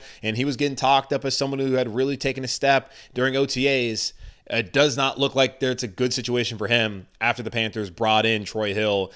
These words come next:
and have already announced that he will be on the team week one. And then Eric Rowe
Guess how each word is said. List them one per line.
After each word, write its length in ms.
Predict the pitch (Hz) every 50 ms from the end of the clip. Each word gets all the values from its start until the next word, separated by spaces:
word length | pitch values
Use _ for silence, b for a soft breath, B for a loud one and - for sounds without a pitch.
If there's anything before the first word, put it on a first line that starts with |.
| B B
and 160 | - 98 107 101
have 120 | 95 92
already 400 | 98 107 107 95 92 87 85 - _ -
announced 460 | 98 101 90 95 101 101 98 95 -
that 100 | 107 87
he 140 | - - 117
will 180 | 101 107 117 90
be 260 | - 120 120 117 104
on 140 | 98 98 92
the 80 | 87
team 400 | - - 135 131 120 107 92 90
week 180 | 98 110 98 -
one. 440 | 87 87 98 90 78 80 82 95 B B B B B B
And 160 | 107 107 107
then 100 | 104 101 -
Eric 300 | 131 135 135 123 - -
Rowe 400 | 120 123 123 123 123 120 117 -